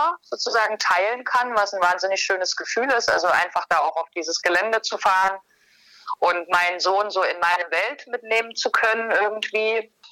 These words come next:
Da würde ich nämlich auch echt keinen Unterschied machen zwischen Kindern und Erwachsenen. Ich finde nämlich auch immer so diese Kinderpartys, wo dann bloß Kindermusik in Anführungsstrichen läuft, eigentlich total bescheuert, weil man Kinder da total unterschätzt.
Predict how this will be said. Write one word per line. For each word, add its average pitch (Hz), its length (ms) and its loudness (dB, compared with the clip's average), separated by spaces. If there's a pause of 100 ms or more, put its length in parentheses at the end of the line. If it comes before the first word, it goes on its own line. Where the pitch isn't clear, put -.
Da 160 100 -2
würde 170 140 -4
ich 180 100 -8
nämlich 175 240 -2
auch 156 160 0
echt - 240 -4
keinen 170 160 0
Unterschied 226 460 -2
machen 160 240 2
zwischen - 300 -2
Kindern 165 360 2
und 151 100 -4
Erwachsenen. 190 720 0 (140)
Ich 185 160 0
finde 208 240 -6
nämlich 190 300 0
auch 175 260 -2
immer 180 160 2
so 170 140 -2
diese 165 200 -2
Kinderpartys, 196 920 0
wo 165 160 2
dann 160 500 0 (480)
bloß 165 540 2 (120)
Kindermusik 208 720 0
in 160 80 2
Anführungsstrichen 156 720 0
läuft, 151 340 2
eigentlich 151 300 -2
total 147 400 0
bescheuert, 175 640 -2
weil 170 120 -2
man 170 200 -4
Kinder 202 280 -2
da 185 120 2
total 175 400 0
unterschätzt. - 800 -4